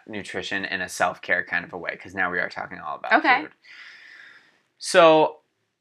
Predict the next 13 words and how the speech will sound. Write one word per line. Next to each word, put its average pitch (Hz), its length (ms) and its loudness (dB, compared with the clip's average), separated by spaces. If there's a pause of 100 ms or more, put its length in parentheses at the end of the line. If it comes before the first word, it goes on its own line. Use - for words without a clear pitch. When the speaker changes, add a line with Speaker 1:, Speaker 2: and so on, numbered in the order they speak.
(140)
Speaker 1:
as 151 560 10
somebody 131 500 2
who 107 540 0
<laughs> - 40 -20
often 110 640 2 (280)
makes 104 280 0
official 98 600 -2
nutritional 95 600 -6
recommendations 92 800 -6
to - 80 -18
people, 82 500 -10 (240)
I 101 160 6
am 104 520 0